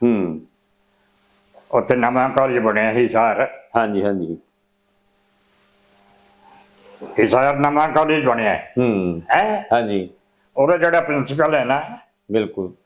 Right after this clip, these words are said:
Speaker 2: ਹਾਂ, ਉਹ ਲਾਹੌਰ ਮੇਰਾ ਪ੍ਰੋਫੈਸਰ ਹੁੰਦਾ ਸੀ।
Speaker 1: ਅੱਛਾ।
Speaker 2: ਬਹੁਤ ਵਧੀਆ ਆਦਮੀ ਹੈ, ਮੈਂ ਉਹਦੇ ਨਾਂ ਚਿੱਠੀ ਦੇ ਦੇਣਾ, ਤੁਸੀਂ ਉੱਥੇ ਜਾਓ।
Speaker 1: ਓਕੇ।
Speaker 2: ਜਿੰਨੀ ਤੁਹਾਡੀ ਹੈਲਪ ਕਰ ਸਕਦੇ ਕਰੋਗੇ ਉਹ।
Speaker 1: ਹਾਂਜੀ।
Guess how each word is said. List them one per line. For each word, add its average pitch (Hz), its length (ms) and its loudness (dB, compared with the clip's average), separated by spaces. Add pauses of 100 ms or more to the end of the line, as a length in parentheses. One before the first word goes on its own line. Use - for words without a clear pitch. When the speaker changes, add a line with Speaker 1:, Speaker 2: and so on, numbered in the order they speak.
(140)
Speaker 2:
ਹਾਂ, 107 480 0 (800)
ਉਹ 147 120 2
ਲਾਹੌਰ 139 340 2
ਮੇਰਾ 151 220 0
ਪ੍ਰੋਫੈਸਰ 131 540 -2
ਹੁੰਦਾ 95 260 -8
ਸੀ। - 180 -20 (300)
Speaker 1:
ਅੱਛਾ। 87 400 -4 (880)
Speaker 2:
ਬਹੁਤ 117 200 2
ਵਧੀਆ 135 380 0
ਆਦਮੀ 110 300 -2
ਹੈ, 131 140 2
ਮੈਂ 135 160 0
ਉਹਦੇ 135 220 -2
ਨਾਂ 117 160 0
ਚਿੱਠੀ 113 320 -10
ਦੇ 95 160 -6
ਦੇਣਾ, 101 260 -2
ਤੁਸੀਂ 123 320 -6
ਉੱਥੇ 110 220 -8
ਜਾਓ। 82 320 -6 (680)
Speaker 1:
ਓਕੇ। 98 440 0 (1120)
Speaker 2:
ਜਿੰਨੀ 117 400 0
ਤੁਹਾਡੀ 117 540 -2
ਹੈਲਪ 101 240 -2
ਕਰ 107 160 -2
ਸਕਦੇ 107 280 0
ਕਰੋਗੇ 98 420 -2
ਉਹ। 71 260 -12 (180)
Speaker 1:
ਹਾਂਜੀ। 85 360 -2